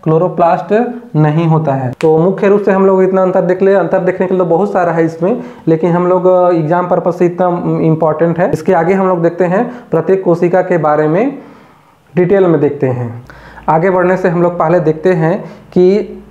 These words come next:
कोशिका के जो अंग हैं वह कौन सा अंग कौन सा कार्य करता है, इसको हम लोग daily जीवन से किस प्रकार से relate करके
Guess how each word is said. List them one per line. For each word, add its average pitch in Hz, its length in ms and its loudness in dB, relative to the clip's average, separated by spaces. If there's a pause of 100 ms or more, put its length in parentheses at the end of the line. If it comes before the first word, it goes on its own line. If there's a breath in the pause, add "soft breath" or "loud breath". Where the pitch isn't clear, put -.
(200)
कोशिका 180 440 0
के 202 160 0
जो 180 140 2
अंग 180 300 0
हैं 180 380 -2
वह 165 300 0
कौन 180 400 -2
सा 190 480 -2 (320 loud breath)
अंग 180 220 0
कौन 190 460 -2
सा 202 120 -2
कार्य 175 320 0
करता 170 340 -2
है, 175 380 -2
इसको 170 220 -2
हम 175 220 0
लोग 180 240 2
daily 165 220 2
जीवन 165 320 0
से 185 220 0
किस 190 280 -2
प्रकार 180 280 -2
से 165 140 -2
relate 175 300 2
करके 175 360 0